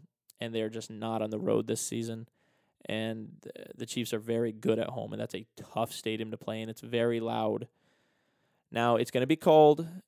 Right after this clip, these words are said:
I-, it's not gonna be much co-, it's not projected at this point to be much colder than what either team faced last week, which is twenties. It may get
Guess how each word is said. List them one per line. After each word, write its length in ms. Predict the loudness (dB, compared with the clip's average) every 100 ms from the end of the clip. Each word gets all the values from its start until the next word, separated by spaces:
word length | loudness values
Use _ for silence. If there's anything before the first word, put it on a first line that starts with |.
| -4
I-, 20 |
it's 280 | -2 -2 -2
not 120 | -4
gonna 100 | -4
be 100 | -4
much 320 | -2 0 0 -2
co-, 80 |
it's 260 | -2 -2 -2
not 220 | -4 -2
projected 560 | -4 -6 2 2 2 0
at 60 |
this 120 | 0 0
point 240 | -2 -2
to 60 | -2
be 140 | -4
much 340 | 2 2 2 2
colder 300 | 4 4 4
than 100 | 2
what 160 | 0
either 240 | 2 0 0
team 240 | -2 -10
faced 340 | -2 -2 -2
last 300 | -2 -2 -2
week, 180 | -4 -4
which 160 | -6 -4
is 300 | -6 -6 -12 _ _ _ _ _ _
twenties. 640 | -4 -2 -2 -6 -8 -12 -16 _ _ _ _ -6
It 200 | -6 -4
may 220 | -4 -4
get 180 | -4